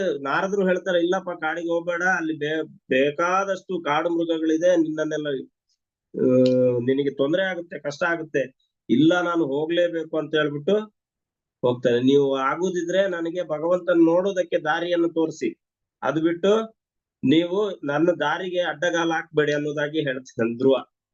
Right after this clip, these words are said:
ಸಣ್ಣ ಮಗು, ಐದು ವರ್ಷದ ಮಗು. ಅವ್ನು ಹೋಗ್ಬಿಟ್ಟು ಏನ್ ಮಾಡ್ತಾನೆ, ಅವಾಗ ಹೇಳ್ತಾರೆ, "ಹೌದು, ಇವನಿಗೆ ಆ ದೃಢತೆ ಇದೆ" ಅಂತ. ಕೃಷ್ಣ ಪ್ರಜ್ಞೆಯಲ್ಲಿ ನಮಗೂ ಆ ದೃಢತೆ ಬೇಕು. ಏನೇ ಬರ್ಲಿ, <clears throat> ಭಗವಂತನ ನಾಮಸ್ಮರಣೆ ಇಷ್ಟು ಮಾಡ್ಬೇಕಾಗಿರೋದು ನಾವು ಮಾಡೇ ಮಾಡ್ತೀವಿ.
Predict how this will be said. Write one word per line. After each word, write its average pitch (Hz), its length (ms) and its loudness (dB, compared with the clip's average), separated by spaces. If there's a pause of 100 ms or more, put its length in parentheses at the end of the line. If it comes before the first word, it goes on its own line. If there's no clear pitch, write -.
ಸಣ್ಣ 147 240 2
ಮಗು, 147 440 -6
ಐದು 143 180 -4
ವರ್ಷದ 139 280 -2
ಮಗು. 110 340 -4 (800)
ಅವ್ನು 165 260 6
ಹೋಗ್ಬಿಟ್ಟು 202 360 2
ಏನ್ 190 180 2
ಮಾಡ್ತಾನೆ, 180 340 0
ಅವಾಗ 196 260 0
ಹೇಳ್ತಾರೆ, 165 420 0
"ಹೌದು, 156 320 -2
ಇವನಿಗೆ 147 380 -4
ಆ 135 120 0
ದೃಢತೆ 139 520 2
ಇದೆ" 135 200 -2
ಅಂತ. 131 180 -6 (340)
ಕೃಷ್ಣ 135 340 2
ಪ್ರಜ್ಞೆಯಲ್ಲಿ 156 460 0
ನಮಗೂ 147 400 0
ಆ 139 80 -2
ದೃಢತೆ 143 440 -2
ಬೇಕು. 131 260 -4
ಏನೇ 190 360 -2
ಬರ್ಲಿ, 196 380 -4 (720)
<clears throat> 175 320 0
ಭಗವಂತನ 185 600 0
ನಾಮಸ್ಮರಣೆ 180 680 -2
ಇಷ್ಟು 165 240 -4
ಮಾಡ್ಬೇಕಾಗಿರೋದು 170 800 -2
ನಾವು 156 240 -2
ಮಾಡೇ 170 320 -2
ಮಾಡ್ತೀವಿ. 143 580 -4